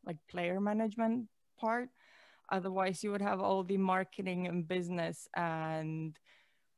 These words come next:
commenting and streaming and, uh, playing and merchandising, designing, everything. There is, it, it's a full industry. Like, you can have pretty much anybody, uh,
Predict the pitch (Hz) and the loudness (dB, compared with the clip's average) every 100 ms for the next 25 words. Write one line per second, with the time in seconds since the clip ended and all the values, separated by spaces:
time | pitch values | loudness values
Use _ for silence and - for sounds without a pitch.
0 | _ _ _ - 214 208 208 202 - 202 | _ _ _ -4 0 2 2 0 0 0
1 | 185 170 170 180 - - 202 190 185 175 | 2 0 -2 -2 -4 -4 -2 0 0 0
2 | 165 165 165 - 170 165 160 160 156 156 | -2 -2 -4 -6 -6 -4 -4 -4 -2 -2
3 | 156 151 - _ - 165 - - _ - | -2 -6 -12 _ -12 -12 -12 -20 _ -4
4 | 165 170 190 190 175 170 170 160 160 160 | 0 2 2 0 0 -2 -2 -2 -2 -2
5 | 160 165 170 175 - 180 175 170 165 160 | -2 0 2 0 -2 -4 0 0 0 -2
6 | 160 160 170 170 160 175 170 160 - - | -4 -2 -2 0 0 0 0 -4 -4 -2
7 | 165 165 160 160 151 165 156 156 165 160 | 0 0 -2 -4 -4 -6 -6 -4 -4 -4
8 | 160 165 160 - 185 - 185 262 269 _ | -4 -8 -10 -4 -2 -2 -4 -6 -10 _
9 | - - 262 269 196 208 160 - - 135 | -6 0 2 2 2 2 0 -6 -8 -6
10 | - 160 180 160 190 165 175 151 - 180 | -6 -6 -6 -6 -6 -4 -4 -4 -8 -6
11 | 165 156 156 - 160 151 156 151 156 170 | -4 -6 -6 -6 -4 -4 -4 -4 -6 -8
12 | _ _ _ _ _ - 151 | _ _ _ _ _ -4 -2